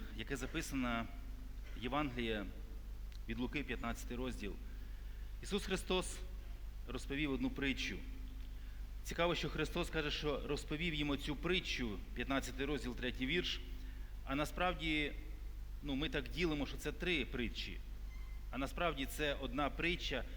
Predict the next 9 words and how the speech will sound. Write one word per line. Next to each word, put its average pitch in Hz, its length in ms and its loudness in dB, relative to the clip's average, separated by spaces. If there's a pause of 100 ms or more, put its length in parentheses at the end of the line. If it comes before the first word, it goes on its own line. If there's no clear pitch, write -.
(220)
як 135 260 0
од-, 131 360 -4
одне 143 300 2
ціле, 143 640 2
як 127 220 -2
моноліт, 143 520 2 (560)
як 120 160 -4
моноліт 135 440 0
думки, 160 420 0